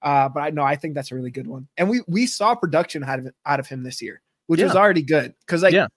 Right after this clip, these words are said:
Speaker 1: we knew going into the year it was gonna be that Rashawn Gary limited touches. You have Gary ahead of you. You have Preston Smith, who had a really good season. Uh,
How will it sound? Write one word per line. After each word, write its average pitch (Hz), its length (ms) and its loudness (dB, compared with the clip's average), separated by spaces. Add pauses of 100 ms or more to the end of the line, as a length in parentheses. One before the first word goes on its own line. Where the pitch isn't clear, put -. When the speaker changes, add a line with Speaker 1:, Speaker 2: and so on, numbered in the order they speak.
Speaker 1:
we 220 180 0
knew 247 220 2
going 208 240 4
into 190 200 -6
the 165 80 -6
year 165 120 2
it 143 100 -2
was 151 220 0
gonna 160 160 -6
be 165 120 -2
that 147 320 -2
Rashawn 147 400 -4
Gary 143 260 -4
limited 156 480 -6
touches. 147 480 -6 (200)
You 147 100 -4
have 151 360 2 (120)
Gary 156 320 0
ahead 143 220 -2
of 143 120 -8
you. 147 260 -4 (320)
You 127 140 -8
have 147 360 0
Preston 165 320 -4
Smith, 147 300 -6
who 147 100 -6
had 180 180 -2
a 214 40 2
really 185 240 0
good 147 200 -6
season. 143 480 -8 (520)
Uh, 117 140 -10